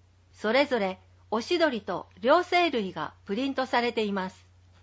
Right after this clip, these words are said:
写真二、灰色の小鳥が左の方を向いて止まっています。小鳥の左上に黄色い文字で、「遊びに来てね」と書かれています。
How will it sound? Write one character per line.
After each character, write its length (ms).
写 260
真 480
二、 380
灰 400
色 160
の 160
小 140
鳥 260
が 240
左 440
の 100
方 240
を 60
向 160
い 100
て 140
止 140
ま 100
っ 100
て 120
い 60
ま 200
す。 160
小 140
鳥 220
の 140
左 440
上 200
に 300
黄 200
色 180
い 80
文 160
字 120
で、 220
「遊 260
び 140
に 140
来 100
て 180
ね」 280
と 120
書 120
か 120
れ 100
て 100
い 140
ま 160
す。 120